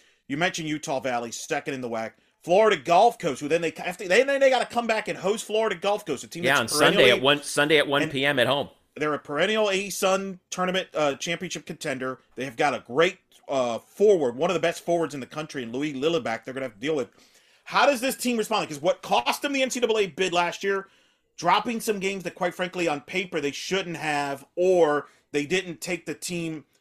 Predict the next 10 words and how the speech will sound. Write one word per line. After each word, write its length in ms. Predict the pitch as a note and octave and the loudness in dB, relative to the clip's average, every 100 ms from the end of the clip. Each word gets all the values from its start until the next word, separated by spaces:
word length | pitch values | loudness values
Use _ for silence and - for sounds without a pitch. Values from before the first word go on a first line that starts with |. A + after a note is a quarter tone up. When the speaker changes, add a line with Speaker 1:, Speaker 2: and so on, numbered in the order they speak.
| _ | _
Speaker 1:
you 120 | D3+ | -4
know, 220 | C#3 B2 | -2 -2
as 280 | C3 C#3 C3 | -2 -4 -4
serious, 420 | - F3 D#3+ C3+ | -6 -4 -2 -2
whatever, 380 | C#3+ D#3+ C3+ G2 | 2 4 2 2
however 240 | D3 G3 | 0 2
you 80 | G3 | 0
wanna 220 | F#3 D3+ - _ | -2 -4 -8 _
frame 420 | - D#3+ D3+ A2+ | -4 0 0 -2
it. 200 | D#2 | -12